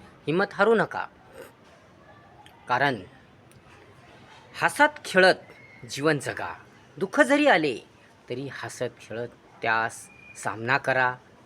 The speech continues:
कारण जर तुम्हाला दुःख आले आणि तुम्ही रडत बसाल तर पुढे काय होणार आहे का? उलट तुमची तब्येत खराब होईल, तुमचं आरोग्य धोक्यात येईल, तुम्हाला जास्त पैसा लागेल आणि पुन्हा मग संकटच संकट येतील.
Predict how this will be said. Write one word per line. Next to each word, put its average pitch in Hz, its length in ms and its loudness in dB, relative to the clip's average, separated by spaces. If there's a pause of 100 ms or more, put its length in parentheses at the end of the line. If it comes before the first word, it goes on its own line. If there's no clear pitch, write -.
(600)
कारण 185 320 4
जर 190 180 4
तुम्हाला 240 300 2
दुःख 226 220 -4
आले 226 280 4 (580)
आणि 127 220 -8
तुम्ही 190 160 -2
रडत 185 180 0
बसाल 175 400 0 (180)
तर 143 40 -6
पुढे 180 200 -2
काय 165 140 2
होणार 143 280 0
आहे 123 140 -4
का? 117 220 -10 (280)
उलट 151 340 2 (260)
तुमची 127 220 -8 (100)
तब्येत 131 320 -2
खराब 131 260 -2
होईल, 123 200 -6 (600)
तुमचं 120 260 -8
आरोग्य 117 340 -4
धोक्यात 113 420 -6
येईल, 123 260 -4 (400)
तुम्हाला 110 200 -6
जास्त 110 320 -6
पैसा 127 360 -2
लागेल 127 360 -4 (560)
आणि 107 220 -12 (180)
पुन्हा 139 300 -6
मग 120 280 -6 (560)
संकटच 131 440 -2
संकट 117 280 -6
येतील. 98 320 -10